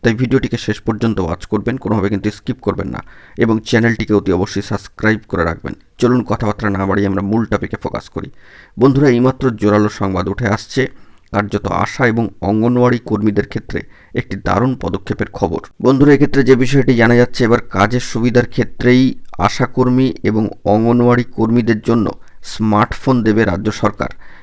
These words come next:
এই মর্মে গুরুত্বপূর্ণ দারুণ পদক্ষেপ কিন্তু নেওয়া হচ্ছে বুধবার।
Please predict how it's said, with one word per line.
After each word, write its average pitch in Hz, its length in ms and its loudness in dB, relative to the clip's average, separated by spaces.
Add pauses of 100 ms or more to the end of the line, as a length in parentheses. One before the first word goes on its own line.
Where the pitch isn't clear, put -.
(140)
এই 143 160 8
মর্মে 113 300 4
গুরুত্বপূর্ণ 117 720 0
দারুণ 107 380 0
পদক্ষেপ 104 460 -2
কিন্তু 104 260 0
নেওয়া 95 320 2
হচ্ছে - 380 -6 (320)
বুধবার। - 420 -2